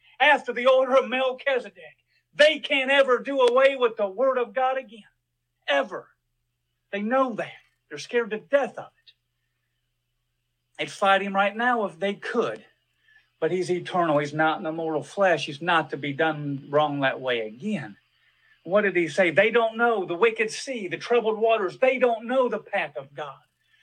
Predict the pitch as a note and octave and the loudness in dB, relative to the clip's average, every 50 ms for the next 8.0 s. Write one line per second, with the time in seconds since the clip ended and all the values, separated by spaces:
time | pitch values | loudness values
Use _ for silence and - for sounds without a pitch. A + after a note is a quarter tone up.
0 | _ _ _ _ - - D4+ C#4+ - - - C#4+ C#4 D4 C#4 - C4 C4 C4 B3 | _ _ _ _ 2 4 4 4 4 2 2 4 4 4 4 2 -2 -2 -2 -2
1 | - - A#3 D4 D4 D4 - - C4 A#3 G#3 G3 - - C#4 D4 D#4 D4+ C#4 C4 | -2 2 4 4 4 4 2 -8 -8 -6 -6 -6 0 2 4 4 4 4 2 2
2 | B3 A3 G#3+ - _ _ _ _ _ _ _ _ _ _ _ - - C#4+ D4 D4 | 2 0 0 -6 _ _ _ _ _ _ _ _ _ _ _ 2 6 6 6 6
3 | C#4+ - C#4 A#3+ - C4 C#4+ C4+ C4+ C4 - - - - D4 C#4+ C#4 C4 C#4+ C4 | 6 2 -8 -6 -2 0 0 0 0 -2 -4 -4 0 4 4 4 4 4 0 2
4 | - D#4 D#4 B3+ - - _ _ _ _ _ _ _ _ _ _ _ _ _ - | 2 0 -2 -2 -6 -14 _ _ _ _ _ _ _ _ _ _ _ _ _ 4
5 | - F4+ D4+ C#4+ - C#4 C4+ C4 A#3+ C#4+ D4+ D4 C#4 C#4+ C#4+ - C4+ B3+ B3+ C#4+ | 6 8 8 6 6 2 2 2 4 4 4 4 4 2 2 2 2 2 4 4
6 | D4 D4 C#4+ G3+ - - D4 D4+ C#4+ C4 C#4+ C#4+ C4+ A#3 C#4 D#4+ D4 - - - | 4 4 4 0 -6 -4 -2 -2 0 2 0 0 0 2 4 4 4 4 0 -4
7 | - C#4 D4+ D4+ D4+ D4 A#3+ D4 D4+ D4 - - - C#4+ D#4 D#4 D4 C#4 A3 | -2 0 2 2 2 4 4 4 2 2 -2 -6 -6 -6 -6 -6 -8 -12 -12